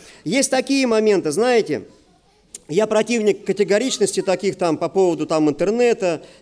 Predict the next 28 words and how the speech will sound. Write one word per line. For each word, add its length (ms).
телевизора, 640
там 180
в 60
сантиметрах 580
юбки, 460
думаю, 320
тоже 380
не 100
стоит 360
мерить. 340
Но 340
рамки 260
должны 280
какие-то 340
быть, 300
естественно, 480
да. 200
Но, 540
например, 460
если 680
там 160
в 20
одном 240
поселке 440
есть 300
женщина, 480
да, 400
сестра, 500